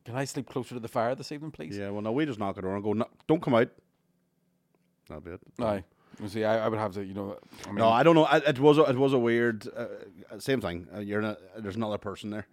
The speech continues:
Speaker 1: Aye.
Speaker 2: Brother or not, it's still a fucking
Speaker 1: And then you're,
Speaker 2: weird
Speaker 1: in your
Speaker 2: scenario.
Speaker 1: teenage years, you need to ring one out if you're
Speaker 2: Yeah,
Speaker 1: in mental
Speaker 2: you
Speaker 1: health.
Speaker 2: have
Speaker 1: Like,
Speaker 2: to, like,
Speaker 1: Jesus
Speaker 2: and
Speaker 1: Christ,
Speaker 2: don't
Speaker 1: aye.
Speaker 2: forget, but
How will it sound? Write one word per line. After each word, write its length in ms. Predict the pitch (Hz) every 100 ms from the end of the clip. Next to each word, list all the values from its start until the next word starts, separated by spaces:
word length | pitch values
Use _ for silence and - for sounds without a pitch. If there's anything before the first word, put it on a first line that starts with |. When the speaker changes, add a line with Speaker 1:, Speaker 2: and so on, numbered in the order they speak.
| _ -
Speaker 1:
Aye. 240 | 98 90
Speaker 2:
Brother 320 | 95 104 101 90
or 60 |
not, 240 | 82 87 82
it's 120 | 85
still 220 | - 92
a 40 | 87
fucking 340 | 90 90 85
Speaker 1:
And 120 | 82
then 140 | 101 110
you're, 100 | 101
Speaker 2:
weird 140 | 85
Speaker 1:
in 60 | 110
your 120 | 98
Speaker 2:
scenario. 160 | 85 139
Speaker 1:
teenage 160 | 123 95
years, 160 | 98 98
you 80 |
need 80 | 110
to 80 | 123
ring 160 | 101 98
one 160 | 92
out 160 | 95 107
if 80 | 101
you're 120 | 101
Speaker 2:
Yeah, 40 |
Speaker 1:
in 80 | 104
mental 220 | 107 98
Speaker 2:
you 40 | 95
Speaker 1:
health. 180 | 95 104
Speaker 2:
have 80 | -
Speaker 1:
Like, 20 |
Speaker 2:
to, 40 | -
like, 120 | -
Speaker 1:
Jesus 140 | -
Speaker 2:
and 60 | 160
Speaker 1:
Christ, 200 | 92 -
Speaker 2:
don't 100 | 254
Speaker 1:
aye. 60 | 95
Speaker 2:
forget, 180 | 107
but 100 | 151